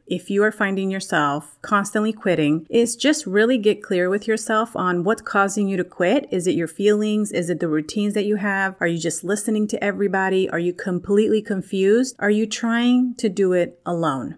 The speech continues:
You don't have to do things alone. The biggest thing that I've ever done in my business and in my life is reached out for help, you guys. You don't have to be scared or embarrassed to reach out for help.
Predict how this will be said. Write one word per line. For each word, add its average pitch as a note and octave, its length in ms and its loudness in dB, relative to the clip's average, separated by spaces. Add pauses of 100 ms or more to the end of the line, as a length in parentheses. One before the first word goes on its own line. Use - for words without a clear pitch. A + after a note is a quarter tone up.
(120)
You G3+ 140 2
don't B3 200 4
have G#3+ 340 -2
to G3+ 80 -2
do F3+ 240 0
things C#3 460 -2
alone. D3 500 -4 (240)
The F#3 100 2
biggest A#3 640 2 (220)
thing G3+ 180 2
that F#3 100 0
I've E3 100 0
ever E3+ 180 0
done E3 260 0
in D#3+ 100 -2
my C#3+ 140 -2
business F3+ 480 -2
and E3+ 120 0
in D#3+ 120 2
my D3 100 0
life F3+ 540 -2
is F#3+ 400 0
reached A3 340 -2
out A3 160 0
for G#3+ 80 -2
help, A#3 320 -2
you E3+ 80 -4
guys. E3+ 460 -2 (100)
You G3+ 120 0
don't C4+ 180 4
have C4 360 0
to A3 120 2
be G#3 160 -2
scared G3 640 2
or F3+ 160 4
embarrassed F3 840 2
to A3 100 4
reach G#3+ 260 0
out F#3+ 240 2
for F3 200 -4
help. E3+ 280 -2